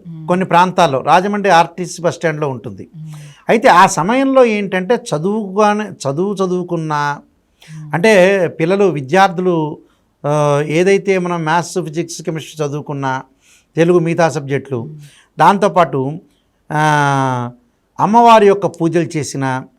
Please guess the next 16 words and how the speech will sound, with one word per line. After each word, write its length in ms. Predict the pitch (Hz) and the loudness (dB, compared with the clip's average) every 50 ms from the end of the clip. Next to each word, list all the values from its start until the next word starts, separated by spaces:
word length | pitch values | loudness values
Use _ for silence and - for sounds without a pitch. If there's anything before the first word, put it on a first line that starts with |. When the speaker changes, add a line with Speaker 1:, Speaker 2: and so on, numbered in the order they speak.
| _ _ _ _ _ _ _ _ _ _ _ _ _ - | _ _ _ _ _ _ _ _ _ _ _ _ _ -16
Speaker 2:
శివ 280 | - - - 190 208 | -8 -2 0 4 6
ఆరాధన 540 | 226 214 190 185 185 185 185 175 147 170 170 135 - | 8 8 10 10 10 8 8 6 4 0 -6 -6 -6
చేసినా, 540 | 147 135 - - 151 131 131 127 127 131 - - | -8 -8 -8 -8 -6 -4 -2 -2 -4 -4 -8 -12
Speaker 1:
మ్మ్. 240 | 170 160 156 151 151 147 143 _ _ _ _ _ _ _ _ _ _ _ _ _ _ _ _ _ _ _ - | -16 -16 -16 -16 -18 -20 -20 _ _ _ _ _ _ _ _ _ _ _ _ _ _ _ _ _ _ _ -4
Speaker 2:
దాంతోపాటు 680 | 175 160 175 190 202 190 - 220 208 - 214 208 175 202 | 2 6 6 6 6 6 4 4 6 6 4 4 4 2
మిగతా 340 | 175 180 190 208 185 240 233 | -2 -2 -2 2 4 4 6
వేద 180 | 214 202 196 | 6 6 4
ప్రయాణాలు 760 | 190 180 185 - 135 151 180 196 196 202 202 196 190 151 - 170 | 4 2 0 0 2 4 4 6 6 6 4 4 2 0 -2 -4
చేసినా, 460 | 156 - - 147 147 143 139 139 - - _ - | -6 -6 -6 -6 -6 -4 -4 -4 -6 -10 _ -18
Speaker 1:
మ్మ్. 260 | 165 160 156 147 147 147 143 - _ _ _ - | -16 -16 -16 -14 -16 -18 -20 -20 _ _ _ -2
Speaker 2:
వివాహ 320 | 160 175 220 233 240 233 | 2 6 6 8 8 6
సంబంధాలకు 840 | 220 226 202 196 185 180 196 196 190 190 185 180 175 160 151 - 185 | 6 4 0 0 0 0 2 4 4 4 4 4 2 -2 -6 -6 -6
చూసి 200 | 175 - - 185 | -6 -6 -6 -6
ఇంట్లోంచి 420 | 165 170 160 185 202 196 180 165 | -6 -4 -2 -2 -2 -2 -2 -4
కాలు 300 | 160 - 151 156 165 170 | -4 2 4 4 4 4
పెట్టినా 540 | 156 165 156 160 156 147 147 143 143 139 139 | 2 0 -2 -4 -4 -4 -4 -4 -4 -6 -6